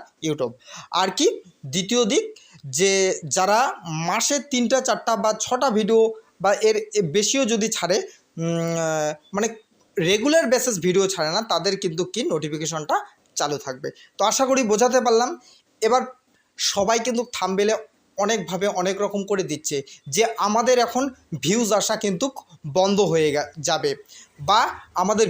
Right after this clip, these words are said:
ভিডিওতে ভিউজ খুব কম পরিমাণে হবে। বন্ধুরা, এটার জন্য কিন্তু কি আমাদের ভিডিওতে কিন্তু ভিউজ কমবে না, কারণ আমাদের ভিডিও বা আমাদের কন্টেন্টে যদি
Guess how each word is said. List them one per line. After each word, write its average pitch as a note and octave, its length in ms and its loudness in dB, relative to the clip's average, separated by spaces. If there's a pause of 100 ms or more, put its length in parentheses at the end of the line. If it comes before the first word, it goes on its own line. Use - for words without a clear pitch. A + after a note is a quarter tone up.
ভিডিওতে G3 400 2 (120)
ভিউজ G3 220 0 (200)
খুব D4 180 0 (120)
কম G#3+ 260 4
পরিমাণে F3+ 400 0 (300)
হবে। D3 220 0 (380)
বন্ধুরা, F#3+ 440 2 (360)
এটার G#3 320 2
জন্য C4 280 2
কিন্তু B3+ 240 0 (120)
কি D4+ 120 2 (760)
আমাদের F#3+ 340 2 (180)
ভিডিওতে G3 420 0
কিন্তু G#3 240 -4 (120)
ভিউজ F#3 300 -2 (360)
কমবে E3+ 300 0
না, B2+ 120 -4 (560)
কারণ A3+ 280 4 (260)
আমাদের B3+ 420 2
ভিডিও G#3+ 320 0 (420)
বা F3 180 4 (240)
আমাদের A#3+ 320 0 (160)
কন্টেন্টে A#3+ 460 2
যদি F3+ 260 2